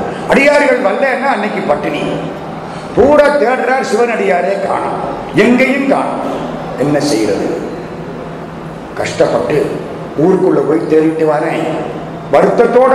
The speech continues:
போயிட்டார். அந்த நேரம் பார்த்து இவர் வந்துட்டார் வீட்டுக்கு. வாசப்படியில நிக்கிறார். வீட்டுக்குள்ள யார் இருக்கா? திருவெண்காட்டு நங்கையும் ஒரு வேலைக்காரியும். வேலைக்காரிக்கு பேரு சந்தனத்தாதின்னு பேரு.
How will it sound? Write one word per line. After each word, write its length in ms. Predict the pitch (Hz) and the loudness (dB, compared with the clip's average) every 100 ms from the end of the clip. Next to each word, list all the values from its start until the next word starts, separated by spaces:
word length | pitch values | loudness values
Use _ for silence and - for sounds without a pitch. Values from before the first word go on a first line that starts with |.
| 202 | 2
போயிட்டார். 380 | 165 156 143 - - - - - - - | 0 0 -2 -4 -6 -6 -6 -8 -10 0
அந்த 260 | - 254 294 | 4 6 6
நேரம் 380 | 285 285 285 254 | 4 2 0 0
பார்த்து 420 | 247 247 277 208 | 0 0 -2 0
இவர் 220 | 190 202 | 2 4
வந்துட்டார் 600 | 170 156 160 160 120 - | 2 0 0 0 -2 0
வீட்டுக்கு. 460 | 156 151 - - - - - - - - | 0 0 -2 -2 -2 -6 -10 -10 -2 4
வாசப்படியில 680 | 240 277 277 185 196 165 139 | 4 6 4 4 2 0 -2
நிக்கிறார். 420 | - 156 147 113 - - - - - 214 | 0 2 2 0 -2 -4 -6 -6 -2 2
வீட்டுக்குள்ள 480 | 285 285 240 214 196 | 4 4 4 4 2
யார் 240 | 165 220 | 0 -2
இருக்கா? 320 | 185 - 175 170 - - - - | -2 0 2 2 -2 -4 -6 0
திருவெண்காட்டு 760 | 202 277 269 247 233 220 - 190 156 | 4 4 4 4 4 2 2 0 0
நங்கையும் 540 | 190 202 196 240 220 - - 180 | 2 2 2 2 0 -2 0 4
ஒரு 160 | 196 131 | 6 6
வேலைக்காரியும். 800 | 165 269 262 208 151 - - - - - | 4 4 0 0 -2 -2 -6 -6 -6 0
வேலைக்காரிக்கு 680 | - 262 262 233 220 196 - 185 | 2 4 4 4 2 2 0 0
பேரு 180 | 214 | 2
சந்தனத்தாதின்னு 1200 | 226 - 202 214 233 - - 165 151 147 147 147 147 | 2 0 2 2 2 0 2 2 2 0 -2 -2 0
பேரு. 240 | 160 147 | 0 -2